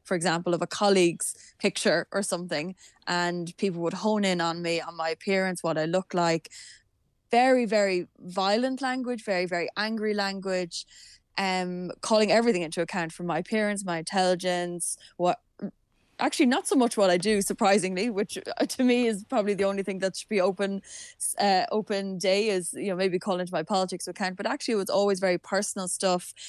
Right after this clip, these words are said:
my sexual orientation, a-, anything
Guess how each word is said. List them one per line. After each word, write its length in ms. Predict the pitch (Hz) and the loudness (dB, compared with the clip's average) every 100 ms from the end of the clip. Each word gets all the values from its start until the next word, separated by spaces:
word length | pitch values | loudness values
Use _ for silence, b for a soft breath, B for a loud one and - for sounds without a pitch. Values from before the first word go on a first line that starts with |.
| B B | B B
my 180 | 165 151 | -2 -2
sexual 420 | - 175 - 170 | 0 -2 0 0
orientation, 1080 | 165 170 165 214 214 208 208 196 190 190 185 B B B | 2 2 0 0 0 0 0 2 0 -2 -6 B B B
a-, 220 | - - 190 | -6 -4 -2
anything 640 | 277 320 330 262 226 208 | 2 4 6 6 4 2